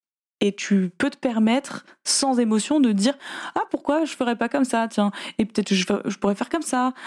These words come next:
Ah ouais, ça, ça a l'air dur. Ouais, mais en fait, pas tant que ça. » Et de construire vraiment à partir de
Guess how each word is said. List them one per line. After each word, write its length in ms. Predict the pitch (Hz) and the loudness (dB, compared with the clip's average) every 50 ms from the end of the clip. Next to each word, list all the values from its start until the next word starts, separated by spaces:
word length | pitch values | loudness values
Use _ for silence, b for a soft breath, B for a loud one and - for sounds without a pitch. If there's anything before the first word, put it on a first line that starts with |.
| B B B | B B B
Ah 120 | - 233 | 0 0
ouais, 100 | 262 294 | 2 2
ça, 140 | 294 - 285 | 0 0 -2
ça 140 | 262 - 220 | 0 0 2
a 40 | 214 | 2
l'air 160 | 214 220 233 | 2 2 2
dur. 180 | 220 208 240 233 B B B B | 2 2 0 -2 B B B B
Ouais, 60 | 254 277 | 2 2
mais 80 | 247 | 2
en 40 | 214 | 0
fait, 180 | 208 - 247 - | 0 -2 -4 -2
pas 100 | 254 254 | -2 0
tant 140 | - 277 | 0 -2
que 60 | 262 - | -2 -2
ça. » 220 | - 220 214 - _ _ _ _ _ - | -2 -4 -4 -6 _ _ _ _ _ -4
Et 240 | 240 226 - - _ _ _ _ _ _ _ - | -4 -4 -4 -6 _ _ _ _ _ _ _ 0
de 140 | 202 180 220 | 2 2 2
construire 540 | 208 - - 339 330 - - - 330 285 226 | 0 2 2 0 2 0 0 0 0 0 2
vraiment 440 | 202 196 208 208 208 202 226 269 285 | 0 0 2 2 2 2 2 0 0
à 100 | - 196 180 | -2 -2 -2
partir 460 | - 202 185 - - - 285 285 247 | -2 -4 -6 -4 -2 0 2 2 2
de 260 | 202 208 214 262 285 | 4 2 2 2 0